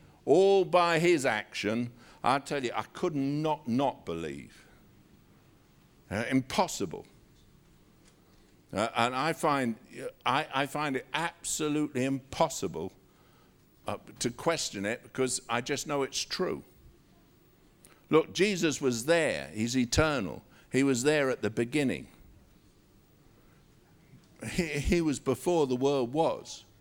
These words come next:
He created everything. When he walked on earth, he believed it. Are you smarter than him? Smarter than God? Well, shut up.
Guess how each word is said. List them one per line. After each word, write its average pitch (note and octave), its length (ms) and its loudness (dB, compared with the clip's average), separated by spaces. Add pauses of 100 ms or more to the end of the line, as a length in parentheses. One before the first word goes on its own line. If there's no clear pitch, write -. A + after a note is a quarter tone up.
He C#3+ 100 0
created C#3+ 480 2
everything. F2+ 280 -4 (240)
When B2 140 2
he F3+ 140 2
walked C3+ 420 2
on G2 120 0
earth, B2 220 0
he E3+ 140 2
believed D#2 500 -4
it. G2+ 160 -2 (1500)
Are - 80 -4
you C#3 160 2
smarter D3+ 560 0
than B2 180 0
him? D3+ 280 -2 (1400)
Smarter C#3 520 2
than A#2 260 -2
God? C3 320 0 (800)
Well, F2 180 -2
shut - 560 0
up. D#2+ 320 -6